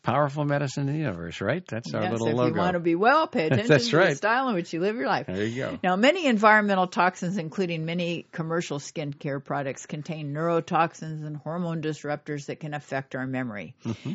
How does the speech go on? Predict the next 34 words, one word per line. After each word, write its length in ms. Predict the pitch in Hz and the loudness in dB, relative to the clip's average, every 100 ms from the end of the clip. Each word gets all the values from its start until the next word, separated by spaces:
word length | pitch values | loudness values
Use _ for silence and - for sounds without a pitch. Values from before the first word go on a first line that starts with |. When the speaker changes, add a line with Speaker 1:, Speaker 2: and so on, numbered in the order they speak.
| - | -4
Speaker 2:
And 140 | 156 | 0
we 160 | 196 254 | 2 4
know 360 | 247 214 180 | 8 8 8
that 220 | 180 165 | 6 2
fish 300 | - 226 226 | 2 2 4
oil 320 | 180 165 165 165 | 4 6 6 4
is 260 | 151 165 151 | 0 -4 -4
brain 400 | 139 147 170 165 | -8 -6 -4 -6
food. 380 | - 120 107 - - - | -6 -8 -8 -14 -20 -16
And 180 | - 147 | -6 -2
now 280 | 175 202 247 | 4 6 8
there's 240 | 233 185 | 6 2
a 80 | 185 | 0
study 400 | 185 - 180 170 | -2 0 2 2
showing 480 | 170 - 165 147 151 | -2 -4 -2 -2 -2
that 200 | 143 - | -4 -8
fish 360 | - 269 - 190 | -2 0 0 2
oil 240 | 151 151 | 4 2
may 180 | 156 151 | 0 -2
reduce 600 | 151 143 147 190 247 - | -2 -4 -2 0 -2 -6
the 160 | 160 | -8
incidence 680 | - 190 190 202 175 170 180 - | -6 -4 -4 -4 -6 -6 -8 -8
of 180 | 151 156 | -8 -8
cognitive 600 | - 170 202 220 254 254 | -2 0 0 -4 -6 -6
decline 680 | - - 214 185 180 180 - - - - | -8 -2 0 2 0 -2 -6 -16 -18 -6
and 180 | 147 | -4
brain 300 | 143 156 156 143 | 0 0 0 4
atrophy 640 | 220 349 - 233 185 175 170 | 6 6 4 0 4 4 4
in 180 | - - | -4 -4
older 320 | 180 196 214 | 0 2 2
adults, 480 | 214 180 151 147 - | 0 2 2 2 -2
improving 760 | - 147 - - 185 185 180 156 | -8 -8 -4 0 0 0 -4 -2
memory 340 | 151 143 143 | -2 -2 -4
function. 540 | 143 - 143 - 107 | -4 -2 -2 -6 -12